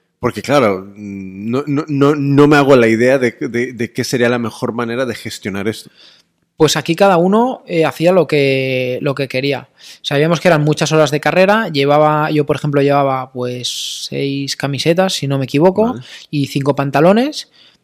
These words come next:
Speaker 2: Luego algún cortavientos, porque sabía que por la noche podía hacer frío y tal. Eh, y, por ejemplo, creo que usé tres camisetas solo. Y u-,
Speaker 1: Vale.
Speaker 2: y una de manga larga. Entonces,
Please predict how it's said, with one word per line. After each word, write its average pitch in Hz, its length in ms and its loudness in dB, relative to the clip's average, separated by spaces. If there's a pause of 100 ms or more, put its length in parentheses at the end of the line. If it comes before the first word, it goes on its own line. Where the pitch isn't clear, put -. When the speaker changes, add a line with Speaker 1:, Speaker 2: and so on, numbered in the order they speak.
(120)
Speaker 2:
Luego 139 300 0
algún 143 220 0
cortavientos, 165 760 2
porque 143 180 -6
sabía 139 220 -6
que 135 80 -6
por 143 140 -8
la 139 80 -6
noche 135 180 -12
podía 139 220 -8
hacer 127 180 -12
frío 170 400 2
y 147 60 -4
tal. 170 240 -8 (920)
Eh, 160 360 4
y, 175 80 0
por 156 140 2
ejemplo, 160 260 2
creo 165 140 4
que 160 60 2
usé 160 340 2
tres 165 200 0
camisetas 143 540 -2 (100)
solo. 123 400 -4 (260)
Y 151 240 0
u-, 156 100 8
Speaker 1:
Vale. 175 100 0
Speaker 2:
y 160 100 4
una 160 200 6
de 151 100 6
manga 139 260 0
larga. 160 500 2 (140)
Entonces, 156 640 -4